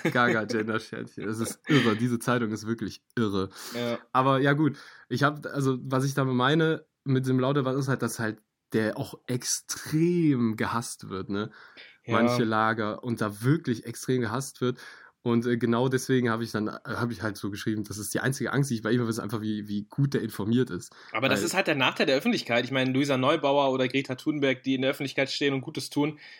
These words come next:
Speaker 2: stehen auch in der Kritik und werden angefeindet und, ähm, denen werden ganz schlimme Dinge gewünscht. Das, das ist heutzutage aufgrund der sozialen Medien, äh, die in dem Fall sehr asozial sind,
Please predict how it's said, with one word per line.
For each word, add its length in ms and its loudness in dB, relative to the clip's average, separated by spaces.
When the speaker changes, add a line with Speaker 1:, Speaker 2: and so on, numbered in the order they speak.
Speaker 2:
stehen 200 2
auch 120 4
in 40 0
der 100 0
Kritik 340 0
und 120 0
werden 300 2
angefeindet 720 0
und, 360 0
ähm, 280 0
denen 180 2
werden 180 2
ganz 180 0
schlimme 240 0
Dinge 240 2
gewünscht. 460 -2
Das, 360 -4
das 300 -6
ist 120 -4
heutzutage 960 2
aufgrund 420 -2
der 380 4
sozialen 440 0
Medien, 480 -2
äh, 160 -4
die 100 0
in 100 2
dem 200 2
Fall 140 0
sehr 180 2
asozial 500 0
sind, 260 -4